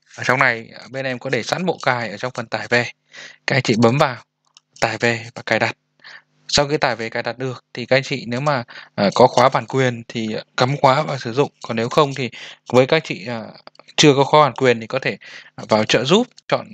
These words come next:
đăng ký dùng bản quyền online để sử dụng thử full đầy đủ tính năng tiện ích. Ờ, giới thiệu qua một chút về việc cài đặt cũng như là,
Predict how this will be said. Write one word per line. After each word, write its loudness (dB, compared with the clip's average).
đăng -4
ký -6
dùng -8
bản -4
quyền 0
online 2
để -18
sử -14
dụng -6
thử 4
full 4
đầy 6
đủ -2
tính -2
năng -2
tiện -10
ích. -2
Ờ, -4
giới 6
thiệu 4
qua 4
một -8
chút -6
về -6
việc -2
cài 0
đặt -2
cũng -6
như 0
là, 0